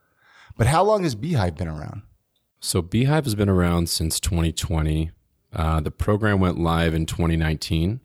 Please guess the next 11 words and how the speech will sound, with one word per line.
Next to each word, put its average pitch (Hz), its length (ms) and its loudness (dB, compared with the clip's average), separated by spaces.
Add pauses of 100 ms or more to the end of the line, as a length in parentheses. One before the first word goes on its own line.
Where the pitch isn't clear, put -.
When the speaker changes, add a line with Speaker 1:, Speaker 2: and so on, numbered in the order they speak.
(140)
Speaker 1:
Okay. 113 360 -2 (340)
Speaker 2:
So 78 420 2
there 82 140 2
was 80 140 0
a 82 60 -2
ballot 82 260 2
initiative 80 340 0
that 73 120 -8
passed, 87 680 0 (460)
Prop 76 280 -4
two. 80 400 0